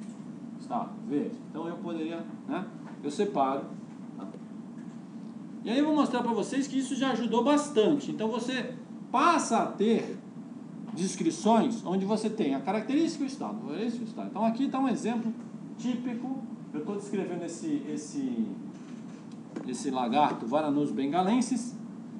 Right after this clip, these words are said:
e as características dele os esta-, e o estado. Por exemplo, a cor da língua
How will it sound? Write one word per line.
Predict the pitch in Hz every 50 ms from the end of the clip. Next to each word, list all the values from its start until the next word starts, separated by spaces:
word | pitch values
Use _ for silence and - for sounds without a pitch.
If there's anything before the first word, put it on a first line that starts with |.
| - - -
e | 170 196
as | 220 226 214 220
características | - 220 226 226 226 - 233 196 202 220 208 - 226 214 180
dele | 147 160 170 185 180 190
os | 175 180
esta-, | 180 - - 170 147 135 151
e | 175
o | 175
estado. | - - - 123 107 98 92 - - -
Por | 127 123
exemplo, | 123 113 131 135 123 120
a | 131 -
cor | - - 202 226 233 208
da | 190 196
língua | 180 165 175 180 160 139 113 98 92